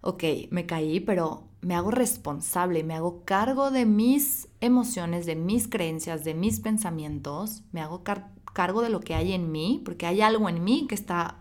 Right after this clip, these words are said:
provocando esto, o que está saliendo a la superficie. Y justo, no es casualidad, creo que me acaba de llegar un veinte, pasado mañana es luna llena, y la luna llena siempre saca o ilumina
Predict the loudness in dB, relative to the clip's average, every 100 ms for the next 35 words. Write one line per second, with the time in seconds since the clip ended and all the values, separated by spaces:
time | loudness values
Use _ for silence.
0 | -4 -4 -2 -4 -4 -4 -6 -8 -12 -10
1 | -8 -8 -8 -8 -8 -4 -2 0 0 -4
2 | -6 -10 -12 -14 -12 -10 -10 -12 -16 -20
3 | -20 -20 -12 -2 2 2 2 0 -2 -2
4 | -8 -8 -16 -8 -4 -4 -4 -6 -4 -2
5 | -2 -2 -10 -8 -12 -12 -8 -8 -8 -10
6 | -4 -2 -2 -4 -4 -4 2 2 2 -4
7 | -6 -6 -6 -4 -4 -6 -8 -8 -8 -4
8 | -2 0 0 -2 -4 -4 -4 -4 -6 -6
9 | -8 -6 -8 -10 -20 -20 -20 -20 -20 -12
10 | 2 2 2 -2 0 0 -2 -2 0 0
11 | -2 -2 -2 -4 -8 -12